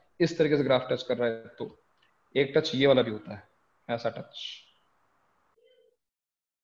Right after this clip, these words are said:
Cubic वाला, यहाँ पे तीन बार repeat हुई है roots। अब ये सब point of inflection, maxima, minima, ये सब चीज़ जो है, calculus से पढ़ोगे, लेकिन फिलहाल ये statement जो है intermediate वैल्यू थ्योरम का, वो useful है quadratic में भी।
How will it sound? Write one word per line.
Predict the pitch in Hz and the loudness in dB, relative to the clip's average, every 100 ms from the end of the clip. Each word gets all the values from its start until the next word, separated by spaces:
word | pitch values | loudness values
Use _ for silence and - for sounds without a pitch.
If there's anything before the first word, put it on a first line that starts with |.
| - | -8
Cubic | 147 143 123 | -2 0 0
वाला, | 127 107 - - _ _ _ _ _ _ - | -2 -4 -10 -18 _ _ _ _ _ _ -2
यहाँ | 135 143 | 2 2
पे | 160 - | 2 0
तीन | 202 196 | 2 4
बार | 139 | 4
repeat | 127 113 107 | 2 -2 -6
हुई | 107 | -8
है | |
roots। | 107 110 - - - - _ _ _ _ - | -10 -16 -20 -20 -20 -20 _ _ _ _ -2
अब | 135 | 4
ये | |
सब | 151 160 | 4 6
point | 202 143 | 4 6
of | 139 143 | 4 2
inflection, | 131 135 - 139 131 | 0 -2 0 0 2
maxima, | 120 - 131 123 120 | 0 -2 -2 0 2
minima, | 120 120 | 0 0
ये | 120 | 0
सब | 120 | -2
चीज़ | - 123 117 | -6 -6 -4
जो | 120 | -4
है, | 170 | -2
calculus | 127 120 127 | -2 0 -2
से | 131 | -4
पढ़ोगे, | 117 113 170 170 214 - _ _ _ - | -6 -6 -10 -14 -14 -14 _ _ _ -4
लेकिन | 143 151 156 | 0 2 8
फिलहाल | 147 165 | 8 8
ये | 170 165 | 8 4
statement | - 170 175 196 190 | 2 2 4 6 6
जो | 165 | 8
है | 170 | 8
intermediate | 165 143 - - 160 147 143 139 143 | 6 2 -10 2 4 4 4 4 4
वैल्यू | 131 135 | 4 0
थ्योरम | 135 135 135 | 0 -2 2
का, | 180 | 2
वो | 160 143 | 4 0
useful | 123 139 - - - 131 151 | 0 -4 -6 -8 -2 0 0
है | |
quadratic | 185 - 131 117 123 127 - | -2 -4 -2 0 0 0 -2
में | 127 117 | -4 -4
भी। | 104 | -6